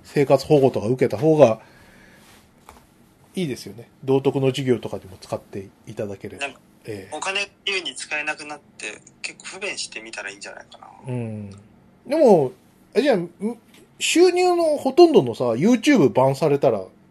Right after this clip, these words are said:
Speaker 1: もうそれこそ致命的なんじゃない？
Speaker 2: ああね。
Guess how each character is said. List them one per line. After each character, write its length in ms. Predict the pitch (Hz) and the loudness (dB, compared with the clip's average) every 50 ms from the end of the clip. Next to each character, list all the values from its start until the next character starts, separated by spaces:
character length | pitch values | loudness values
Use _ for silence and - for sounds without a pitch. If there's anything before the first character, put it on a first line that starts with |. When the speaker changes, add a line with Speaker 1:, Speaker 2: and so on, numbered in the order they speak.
| _ _ _ _ _ | _ _ _ _ _
Speaker 1:
も 240 | 156 160 147 127 107 | -16 -12 -10 -10 -12
う 40 | - | -6
そ 100 | - 165 | -4 -2
れ 80 | 175 | 0
こ 80 | 202 190 | 0 -2
そ 100 | - 104 | -4 -6
致 200 | - - - 139 | -14 -12 -8 -4
命 160 | 139 143 139 | -4 -4 -4
的 180 | - 135 135 135 | -4 -8 -6 -6
な 100 | 139 127 | -6 -6
ん 60 | 104 | -8
じ 80 | 95 | -10
ゃ 20 | 92 | -16
な 60 | 95 | -20
い？ 40 | - _ _ _ - _ _ _ _ _ _ _ _ _ _ _ _ _ - 277 - - - _ _ _ _ _ _ _ _ _ _ _ _ - 117 | -20 _ _ _ -20 _ _ _ _ _ _ _ _ _ _ _ _ _ -20 -20 -20 -20 -20 _ _ _ _ _ _ _ _ _ _ _ _ -14 -12
Speaker 2:
あ 400 | 120 120 117 113 110 110 107 101 | -10 -8 -8 -8 -10 -10 -14 -18
あ 20 | 104 | -14
ね。 380 | 113 131 143 143 117 - - | -10 -8 -6 -6 -6 -8 -12